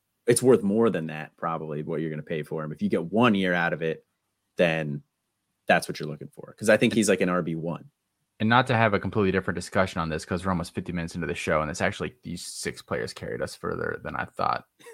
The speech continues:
Speaker 2: they would.
Speaker 1: <laughs>
Speaker 2: Um, quite, quite honestly. Um, it, it is funny that it's almost better to get a guy,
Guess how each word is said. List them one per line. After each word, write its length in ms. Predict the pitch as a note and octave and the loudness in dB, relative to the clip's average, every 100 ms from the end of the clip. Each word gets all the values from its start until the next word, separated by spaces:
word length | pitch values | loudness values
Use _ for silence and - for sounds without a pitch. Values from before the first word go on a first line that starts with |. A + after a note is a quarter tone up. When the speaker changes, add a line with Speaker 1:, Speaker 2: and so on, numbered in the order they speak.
| - | -10
Speaker 2:
they 120 | D3+ | -8
would. 460 | C#3 - - - - | 4 4 4 0 2
Speaker 1:
<laughs> 240 | G#3 - - | 2 4 6
Speaker 2:
Um, 680 | F#2+ F#2 F2+ E2 D#2+ D#2 - - - - | 10 10 8 6 2 -2 -10 -10 -12 -12
quite, 240 | - A2 - - | 0 0 0 -6
quite 200 | - G2 | 2 4
honestly. 560 | F#2 E2+ D#2 - C#2+ - - | 6 2 0 -4 -4 -4 2
Um, 600 | B2 A#2 A2+ G#2+ G2 F#2 _ _ - - _ _ _ - | 6 8 8 6 2 -2 _ _ -20 -20 _ _ _ 4
it, 200 | C3 - | 4 6
it 140 | C#3 | 4
is 140 | C#3+ C#3+ | 4 4
funny 240 | E3+ G3+ | 2 2
that 120 | A#3 | 2
it's 120 | D3 - | 0 -2
almost 380 | A2 A2+ C3 - | -4 -2 -4 -2
better 340 | G2 G2+ A#2+ B2 | -2 0 -2 -4
to 220 | - G2+ | -10 -8
get 280 | - G#2+ - | -4 -4 -2
a 120 | F#2 | -8
guy, 720 | F2+ E2 D#2+ D#2 D#2+ D#2+ F2 | -2 0 2 0 -2 -6 -10